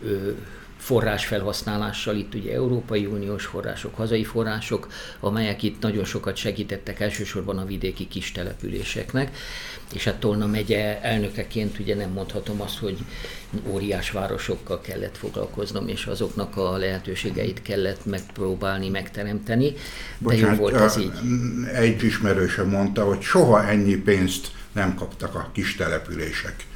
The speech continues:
Speaker 2: mint ebben az időszakban.
Speaker 1: Igen, én is azt gondolom, hogy aki járja a vidéket, meg elmegy kis településekre, meg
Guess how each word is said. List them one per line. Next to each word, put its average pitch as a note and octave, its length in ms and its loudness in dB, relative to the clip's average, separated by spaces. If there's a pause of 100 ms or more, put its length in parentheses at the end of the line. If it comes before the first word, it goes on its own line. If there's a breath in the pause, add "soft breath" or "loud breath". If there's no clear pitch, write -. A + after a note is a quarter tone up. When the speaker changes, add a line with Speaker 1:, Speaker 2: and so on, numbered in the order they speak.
(140)
Speaker 2:
mint F2+ 160 -2
ebben E2+ 280 -2
az D#2+ 140 -4
időszakban. E2+ 640 -2 (140)
Speaker 1:
Igen, C3 260 6
én B2 160 12
is A#2 140 8
azt A2+ 180 4
gondolom, A2+ 340 6
hogy A#2 140 6
aki A2+ 480 4 (640)
járja B2+ 340 6
a G#2 40 6
vidéket, A2+ 580 4
meg G#2 180 0
elmegy A2 320 2
kis - 220 -2
településekre, G2+ 960 0
meg F#2 460 -2